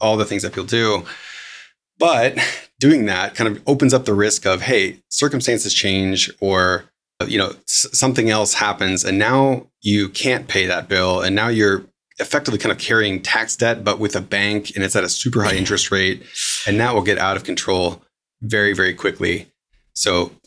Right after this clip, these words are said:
I always say, don't even try, don't even bother. It's not worth, like, the, you know, few dozen dollars that you earn in interest these days on cash that's just parked somewhere. But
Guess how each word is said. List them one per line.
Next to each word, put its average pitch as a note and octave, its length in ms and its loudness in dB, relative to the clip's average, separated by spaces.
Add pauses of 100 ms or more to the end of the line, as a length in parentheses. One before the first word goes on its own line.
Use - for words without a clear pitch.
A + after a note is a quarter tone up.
(240)
I C3 180 2
always C#3 240 4
say, F#2+ 260 2
don't C3+ 240 4
even C3 200 2
try, F#2+ 320 0
don't G2 160 -2
even G2 140 -2
bother. F#2 360 0
It's F#2 160 -2
not F#2+ 160 0
worth, G2 320 -2
like, F#2 200 -2
the, F2+ 360 0 (360)
you A2+ 100 -2
know, F2+ 240 0 (720)
few A#2 160 -4
dozen F#2+ 400 -4
dollars F#2+ 440 0
that A2 100 -4
you G2 140 -2
earn F#2 180 2
in F#2 80 2
interest G2 420 -2
these G2 180 -4
days G2+ 420 2 (800)
on G2 320 -2
cash - 300 -2
that's G#2 120 0
just G2 200 -2
parked F#2+ 180 -2
somewhere. F#2 460 2
But G2+ 260 0